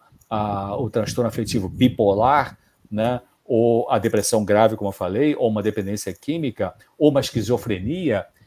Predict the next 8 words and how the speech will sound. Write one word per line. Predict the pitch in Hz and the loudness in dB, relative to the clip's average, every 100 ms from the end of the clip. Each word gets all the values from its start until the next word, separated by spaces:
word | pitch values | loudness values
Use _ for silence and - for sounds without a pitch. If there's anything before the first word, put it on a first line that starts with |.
| - - | -20 -10
e | 117 117 | -6 -4
que | - 123 143 - _ _ _ _ _ _ _ - | 0 2 2 -2 _ _ _ _ _ _ _ -6
na | 113 120 107 | 0 4 6
hora | 110 123 120 | 8 8 6
da, | 110 107 | 4 2
da | 110 | 0
crise | - 131 143 156 117 | -2 2 4 4 4
aguda | 110 98 110 151 156 117 110 | 0 0 2 4 4 4 2